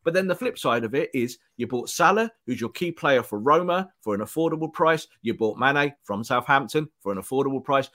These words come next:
You bought Firmino from Hoffenheim for an affordable price. Man United don't seem to get that, that there are players out there that you can go and get if you keep your gob shut, do the deal, and bring them into the club. What they do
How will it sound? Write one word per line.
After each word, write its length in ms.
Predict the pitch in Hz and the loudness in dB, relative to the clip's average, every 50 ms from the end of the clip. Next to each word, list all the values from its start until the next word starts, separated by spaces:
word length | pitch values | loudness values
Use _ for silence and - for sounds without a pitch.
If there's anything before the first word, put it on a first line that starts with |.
| _ _ | _ _
You 120 | - 208 185 | -4 -2 2
bought 220 | 165 208 190 - | 2 2 2 2
Firmino 540 | - 185 185 190 190 190 156 120 98 95 95 | -2 -2 0 0 0 0 0 0 -2 -2 -4
from 160 | - 131 127 | -6 -6 -4
Hoffenheim 460 | 147 160 156 151 127 110 95 90 87 - _ _ _ | -4 -4 -4 -4 -4 -4 -4 -6 -8 -12 _ _ _
for 160 | - 156 147 | 4 6 6
an 60 | 131 | 6
affordable 420 | 131 - - 156 147 135 120 127 | 4 0 4 4 4 6 4 2
price. 240 | 123 175 156 117 - - _ _ | 0 2 2 2 0 -4 _ _
Man 220 | 156 190 247 320 302 | 0 0 0 0 -2
United 680 | 277 254 247 269 262 208 - 107 98 90 104 - - - _ _ _ _ _ _ | 0 2 2 4 2 2 0 -2 -4 -4 -6 -6 -8 -14 _ _ _ _ _ _
don't 280 | 214 214 262 247 - | 4 4 4 2 -2
seem 420 | - - - - 233 220 202 185 175 | -4 -4 -2 0 0 0 0 0 -2
to 220 | - - 208 202 | -2 -2 -2 -2
get 260 | 135 - 170 180 - - - | 2 4 4 4 4 2 -2
that, 220 | 131 104 - - - _ _ _ _ _ _ _ _ _ | -4 -4 -4 -4 -8 _ _ _ _ _ _ _ _ _
that 160 | - 175 165 170 | 6 6 6 6
there 180 | 175 170 170 | 6 6 6
are 60 | 170 | 6
players 400 | 165 - 190 180 190 190 175 160 | 4 2 2 2 4 4 2 0
out 260 | 160 170 175 170 - - | 2 2 2 0 0 -2
there 300 | 113 98 95 104 120 127 - _ _ - | -6 -6 -6 -8 -8 -10 -14 _ _ -6
that 160 | 143 131 - | -6 -4 -4
you 160 | 156 160 165 | -4 -6 -6
can 280 | 160 - - 165 165 170 | -6 -6 -6 -4 -4 -2
go 200 | 165 170 160 160 | 0 0 2 2
and 160 | 156 151 139 | 0 -2 0
get 320 | - 143 120 104 101 - _ _ _ - | 0 0 0 0 -4 -10 _ _ _ -12
if 100 | 107 107 | -12 -12
you 80 | 117 | -12
keep 260 | - - - 208 202 - | -8 -6 -6 -6 -4 -6
your 120 | 190 - | -8 -4
gob 200 | - 196 190 165 | -2 -2 -2 -2
shut, 380 | - - - 107 92 117 - - - _ _ _ _ - | -4 -6 -4 -2 -2 -2 -4 -4 -10 _ _ _ _ 2
do 140 | 160 175 | 2 2
the 120 | 175 151 170 | 2 -2 -4
deal, 480 | - - 196 160 120 110 113 143 156 - _ _ | -2 0 2 2 2 2 0 -4 -6 -10 _ _
and 160 | 135 123 123 | -10 -10 -4
bring 180 | 123 143 135 131 | -4 -2 -2 -2
them 140 | 123 123 127 | -2 -2 -4
into 200 | 120 117 - 135 | -4 -6 -6 -6
the 120 | 110 113 | -6 -6
club. 280 | - - 165 135 117 127 | -6 -2 -2 -2 0 -2
What 180 | 165 202 - | -4 -4 -4
they 120 | - 139 131 | -4 -6 -6
do 580 | 120 - - 185 202 165 113 98 98 - 139 | -6 0 2 2 4 4 2 0 -4 -8 -10